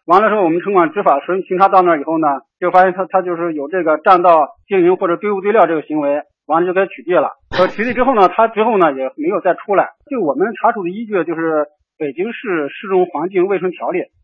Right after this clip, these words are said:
其中呢，就是说有一个规定，就是任何单位和个人呢，不得擅自占用城市道路啊、过街天桥啊及其他公共场所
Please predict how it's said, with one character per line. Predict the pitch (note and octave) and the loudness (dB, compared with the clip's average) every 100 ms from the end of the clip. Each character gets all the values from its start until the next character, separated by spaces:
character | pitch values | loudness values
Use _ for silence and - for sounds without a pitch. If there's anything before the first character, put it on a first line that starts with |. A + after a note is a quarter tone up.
| - | -14
其 | |
中 | A#3+ A#3+ | -10 -4
呢， | A#3 F3 | 0 2
就 | D#3 F3 | 2 -4
是 | |
说 | F3 F#3 F3+ F3+ | 0 2 2 2
有 | D3+ D#3 | -2 -4
一 | |
个 | F3+ F3 | -2 -2
规 | D#3 G3+ | -2 -6
定， | G3+ F#3 - | -2 -2 -2
就 | D#3 | -6
是 | |
任 | F3+ B3 F3+ | -2 -2 -2
何 | G3 | 0
单 | G3+ G#3+ | 0 0
位 | E3+ | -4
和 | F3 | -4
个 | F#3 | -2
人 | E3 D3 | -2 0
呢， | D#3+ C#3+ _ _ _ | -2 -2 _ _ _
不 | A3+ | -10
得 | F3+ F3+ G3 | -2 0 0
擅 | A#3 F#3 | 0 0
自 | E3+ E3+ | 0 -4
占 | F#3 F3 | 0 2
用 | D#3+ D3 | 0 -2
城 | - D3+ | -6 -8
市 | D#3 - | -4 4
道 | F3 | 4
路 | D#3+ D3+ | 4 0
啊、 | C#3+ C3+ _ _ - | -2 -2 _ _ -2
过 | F#3+ | -2
街 | F3+ | -2
天 | F3+ F3+ | -2 -2
桥 | C#3 | 0
啊 | D3+ D#3+ C3 _ _ _ | 2 2 0 _ _ _
及 | F#3+ F#3+ | -6 -6
其 | - G#3 | -6 0
他 | A3 | 0
公 | A3 A3+ | 0 -4
共 | F#3 | -2
场 | D#3 F#3+ | -2 -2
所 | C3 | -4